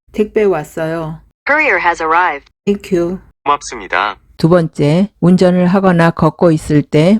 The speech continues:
Speaker 1: "내 근처에 있는 주유소 찾아줘."
Speaker 3: 근처에서 장소를 몇 군데 찾았습니다.
Speaker 1: 세 번째,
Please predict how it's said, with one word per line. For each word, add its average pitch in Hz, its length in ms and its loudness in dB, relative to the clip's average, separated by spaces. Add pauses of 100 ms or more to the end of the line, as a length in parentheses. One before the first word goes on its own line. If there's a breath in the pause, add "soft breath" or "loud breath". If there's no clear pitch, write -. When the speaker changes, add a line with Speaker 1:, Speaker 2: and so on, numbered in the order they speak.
(100)
Speaker 1:
"내 175 180 4
근처에 180 500 4
있는 175 360 2
주유소 175 400 2
찾아줘." 180 720 2 (160)
Speaker 3:
근처에서 147 560 -2
장소를 135 480 -6
몇 98 180 -4
군데 143 300 -4
찾았습니다. 107 880 -4
Speaker 1:
세 185 160 2
번째, 175 600 0